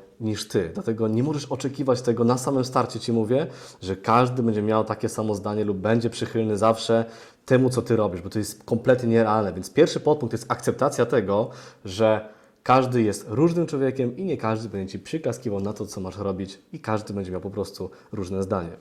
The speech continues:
Druga rzecz. My jako ludzie często naturalnie oceniamy kogoś. No nie jesteś w stanie powstrzymać nieraz myśli. Nieraz widzisz kogoś na ulicy, ktoś jest jakoś ubrany inaczej niż to jest w jakimś twoim stylu i po prostu automatycznie to oceniasz, czy chcesz, czy nie.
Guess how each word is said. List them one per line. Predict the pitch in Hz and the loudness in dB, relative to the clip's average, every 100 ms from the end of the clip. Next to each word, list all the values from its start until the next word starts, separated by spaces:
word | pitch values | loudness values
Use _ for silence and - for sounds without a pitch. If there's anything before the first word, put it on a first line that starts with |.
| _ _ _ _ _ 107 | _ _ _ _ _ 2
Druga | 151 180 120 | 6 8 6
rzecz. | - - - _ _ _ _ _ _ _ - - - - _ _ _ _ _ - | 2 -4 -16 _ _ _ _ _ _ _ -20 -20 -20 -20 _ _ _ _ _ 0
My | 120 226 | 8 8
jako | 226 - | 8 6
ludzie | 156 175 160 | 8 8 6
często | 151 151 139 | 4 2 2
naturalnie | 147 196 151 147 135 | 2 4 4 8 8
oceniamy | 127 123 113 95 | 6 6 4 2
kogoś. | 87 85 87 - | -4 -8 -6 2
No | |
nie | 147 | 2
jesteś | 165 131 | 4 2
w | |
stanie | 131 127 | 2 2
powstrzymać | 123 120 - 127 113 117 | 2 -2 -2 0 2 2
nieraz | 113 110 113 | 2 2 -2
myśli. | 95 101 | -4 -2
Nieraz | 117 123 | 2 2
widzisz | 131 131 135 | 2 -2 0
kogoś | 127 123 | 0 0
na | 123 120 | 2 4
ulicy, | 123 123 131 117 | 4 0 -2 -4
ktoś | - | -4
jest | 113 | -2
jakoś | 117 117 | -2 -4
ubrany | - 110 113 123 | -4 0 2 2
inaczej | 117 117 117 117 | 2 2 2 0
niż | 107 - | -4 -2
to | |
jest | 110 104 | -2 -2
w | |
jakimś | 110 101 | -4 -6
twoim | - 113 107 | -2 -2 -2
stylu | 110 110 120 139 135 - - - | -2 0 2 0 -2 -14 -16 -10
i | 117 | -6
po | |
prostu | 117 120 - | -2 0 0
automatycznie | 117 113 120 117 120 113 | 0 2 0 -2 -4 -4
to | 107 113 | -4 -4
oceniasz, | 107 113 92 90 | -4 -4 -4 -4
czy | - | -8
chcesz, | 123 120 - | -4 -4 -4
czy | - | -2
nie. | 127 98 | 0 0